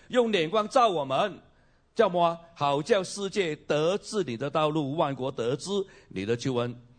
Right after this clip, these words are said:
那诗人用这么一句话呢，作为诠释的开场白，如画龙点睛的那么一句话，然后呢，就停了了，插入那个音乐。好像刚才我们的弟兄在敬拜的时候，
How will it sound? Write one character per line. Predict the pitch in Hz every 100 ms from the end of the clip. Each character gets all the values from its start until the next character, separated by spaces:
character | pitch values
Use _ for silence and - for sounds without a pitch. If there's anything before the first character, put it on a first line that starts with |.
| _ _ -
那 | 143
诗 | - 285
人 | 233 262
用 | 254
这 | 277 247
么 | 233
一 | 247
句 | 240
话 | 220 220
呢， | 220
作 | 226 190
为 | 208 160 - -
诠 | 156 160
释 | 208 - 208
的 | 180
开 | 196
场 | 160 143
白， | 156 95 76 _ - - _
如 | 151 180
画 | 180 226 226 160
龙 | 139 147
点 | - 131 110 110
睛 | 190 156
的 | 135 -
那 | 151
么 | 127
一 | 139
句 | 131 131
话， | 117 85 - _ _ -
然 | 123
后 | 170
呢， | 185
就 | 185 190
停 | - - 117 151
了 | 101
了， | 104 - - _ _
插 | - 165
入 | 156
那 | 147
个 | 143
音 | 139 135
乐。 | 131 123 - - _ _ _ _
好 | -
像 | 110 143
刚 | 143
才 | 131
我 | 120 113
们 | 113
的 | 117
弟 | 123 131
兄 | 135 127
在 | 135
敬 | 135 131
拜 | 127 117
的 | 101
时 | 98
候， | 101